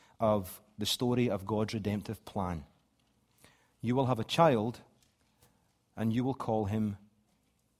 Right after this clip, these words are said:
Jesus." Now, to understand this, you have to know that the name Jesus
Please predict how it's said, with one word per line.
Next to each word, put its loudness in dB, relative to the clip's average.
Jesus." -2
Now, -4
to -4
understand 2
this, -2
you 0
have 6
to 0
know 0
that -4
the 0
name 2
Jesus -2